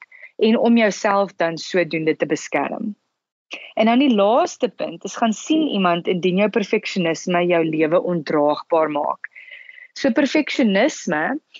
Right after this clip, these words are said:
het ook baie te doen met obsessiewe kompulsiewe, ehm, afwyking. So in Engels O C D of obsessive compulsive disorder, waar jy so perfeksionisties probeer wees, waar jy 'n ding so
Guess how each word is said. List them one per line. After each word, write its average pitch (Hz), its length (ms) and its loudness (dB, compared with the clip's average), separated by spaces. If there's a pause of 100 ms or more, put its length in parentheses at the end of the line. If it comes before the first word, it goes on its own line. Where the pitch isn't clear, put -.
(120)
het 208 220 0
ook 285 300 2
baie 175 380 4
te 170 120 -18
doen 175 220 -2
met 170 180 -4
obsessiewe 190 720 0 (180)
kompulsiewe, 180 960 0 (560)
ehm, 160 280 0
afwyking. 160 840 -2
So - 200 -2 (180)
in 185 140 -2
Engels 196 480 0
O 185 140 2
C 185 240 -2
D 175 380 2
of 190 140 -2
obsessive 180 520 -2
compulsive 170 600 0
disorder, 190 640 0 (640)
waar 208 180 2
jy 196 480 2 (300)
so - 800 2
perfeksionisties 196 800 -2
probeer 165 320 0
wees, 156 320 -2
waar 190 120 4
jy 196 200 4
'n 185 100 -2
ding 208 240 2
so - 460 -4